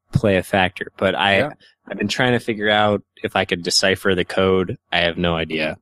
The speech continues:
Speaker 1: I ca-, I
Speaker 2: Okay.
Speaker 1: can't, I can't find it. So, um, I don't know, just something to keep in mind. I, I,
Speaker 2: No.
Speaker 1: and you know what? Mine could be an old one and they just got it in then and,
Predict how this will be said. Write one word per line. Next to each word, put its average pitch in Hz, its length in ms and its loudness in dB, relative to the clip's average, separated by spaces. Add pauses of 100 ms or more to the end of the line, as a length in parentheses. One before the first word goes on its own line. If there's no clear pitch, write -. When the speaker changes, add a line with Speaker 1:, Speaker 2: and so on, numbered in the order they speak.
(140)
Speaker 1:
I - 100 0
ca-, 120 140 0
I - 40 2
Speaker 2:
Okay. 101 180 -4
Speaker 1:
can't, 85 160 -4 (320)
I 104 80 0
can't 104 240 -2
find 85 260 0
it. 82 200 0
So, 92 340 2 (580)
um, 87 380 -8 (1080)
I 117 80 2
don't 123 100 2
know, 87 100 0
just 120 160 0
something 147 220 0
to 123 60 0
keep 110 200 0
in 107 60 2
mind. 85 260 0
I, 95 140 0
I, 113 140 2
Speaker 2:
No. 101 280 -2
Speaker 1:
and 123 140 2
you 123 100 2
know 127 60 2
what? 127 220 0 (200)
Mine 120 260 2
could 120 220 -2
be 117 100 0
an 110 100 0
old 113 180 2
one 117 180 2
and 101 120 2
they 101 80 2
just 98 320 -2 (180)
got 101 240 0
it 95 120 0
in 95 220 0
then 85 220 0
and, 82 180 -4